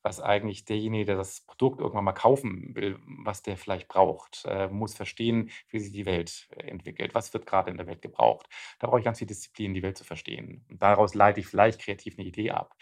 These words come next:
Und dann so eine Idee in etwas zu bringen, was ein Produkt ist, das Menschen kaufen, bezahlen, was sich lohnt, äh, auch dafür brauche ich viel Disziplin, in so einen Prozess dann durchzuschleusen.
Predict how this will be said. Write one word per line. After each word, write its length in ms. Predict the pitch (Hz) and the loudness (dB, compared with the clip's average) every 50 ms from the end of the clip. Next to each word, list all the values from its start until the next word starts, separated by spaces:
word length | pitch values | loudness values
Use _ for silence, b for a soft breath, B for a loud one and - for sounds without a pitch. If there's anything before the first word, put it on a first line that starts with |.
| B B B B B B | B B B B B B
Und 100 | B 101 | B 0
dann 160 | 95 101 110 117 | 2 2 4 4
so 60 | 117 | 2
eine 100 | 110 110 | 0 0
Idee 500 | 95 98 95 - 113 120 139 151 143 139 | -2 -2 -4 -2 -2 0 0 0 0 0
in 120 | 123 117 | -2 -4
etwas 260 | - - - 107 - | -6 -4 -4 -4 -4
zu 100 | - 107 | -4 -8
bringen, 240 | 95 98 107 117 123 | -6 -4 -4 -2 -2
was 140 | 113 101 - | -2 -2 -4
ein 80 | 101 - | -8 -10
Produkt 320 | - 90 - 135 139 135 | -6 -2 -2 -2 -2 -2
ist, 320 | - 92 - - - - - - | -8 -10 -10 -14 -16 -16 -12 -10
das 280 | 101 95 - - _ _ | -10 -10 -10 -14 _ _
Menschen 360 | - 107 107 107 104 - 104 92 | -8 -6 -6 -6 -6 -8 -4 2
kaufen, 600 | - 120 120 135 - - 120 117 117 113 113 B B B B B B B - - | 4 4 4 4 2 -4 -2 -2 -2 -2 -4 B B B B B B B -20 -20
bezahlen, 800 | _ - - - 117 117 123 120 120 120 117 113 110 110 110 101 | _ -4 2 4 6 6 6 6 4 2 0 -2 -2 -4 -4 -4
was 140 | 104 98 - | -6 -6 -8
sich 160 | 101 92 - | -8 -8 -4
lohnt, 460 | 101 113 117 98 104 117 120 - - | -2 0 0 0 0 -2 -2 -4 -6
äh, 160 | - - 101 | -8 -4 -2
auch 180 | 104 - - - | 0 -2 0 0
dafür 280 | - 104 107 - - - | 0 0 0 -2 -4 -4
brauche 160 | - 98 101 | -4 -4 -4
ich 40 | - | -4
viel 140 | - 117 | -8 -8
Disziplin, 760 | 113 120 - - - - - - 110 110 110 113 113 110 110 | -8 -8 -12 -14 -16 -16 -14 -10 -6 -4 -2 -2 -2 -2 -4
in 160 | 107 101 101 | -6 -8 -8
so 80 | 95 95 | -8 -10
einen 80 | 92 92 | -10 -12
Prozess 380 | - 90 - - 104 101 - | -12 -10 -8 -6 -8 -6 -8
dann 100 | - 92 | -12 -14
durchzuschleusen. 760 | - - - - - - - - - - - - - 113 110 | -12 -14 -14 -16 -16 -18 -14 -12 -12 -12 -12 -14 -18 -20 -20